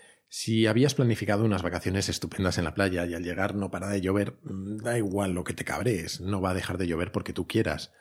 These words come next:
Por mucho que lo desees, no vas a ser más alto o más bajo, y tampoco puedes cambiar el país en el que has nacido. Y a estas alturas ya te habrás dado cuenta de que no puedes obligar a nadie a enamorarse de ti. Esto no significa que te desentiendas de todo.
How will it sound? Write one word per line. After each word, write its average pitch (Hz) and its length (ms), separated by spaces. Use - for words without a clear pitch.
Por 147 140
mucho 165 220
que 151 60
lo 127 100
desees, 110 420
no 87 100
vas 85 140
a 90 40
ser - 160
más 82 200
alto 80 260
o 78 100
más 82 200
bajo, 85 360
y 127 80
tampoco 117 380
puedes 92 260
cambiar 82 320
el 80 100
país 78 300
en 87 60
el 85 60
que 85 80
has 82 100
nacido. 85 500
Y 139 100
a 147 40
estas 139 220
alturas 113 400
ya 101 180
te 107 80
habrás 101 460
dado - 240
cuenta 98 380
de 90 200
que 92 300
no 104 240
puedes 110 300
obligar 85 320
a 85 60
nadie 80 300
a 80 60
enamorarse 76 480
de - 120
ti. - 260
Esto 135 260
no 147 100
significa 127 440
que 120 120
te 98 160
desentiendas 92 680
de 82 100
todo. 92 280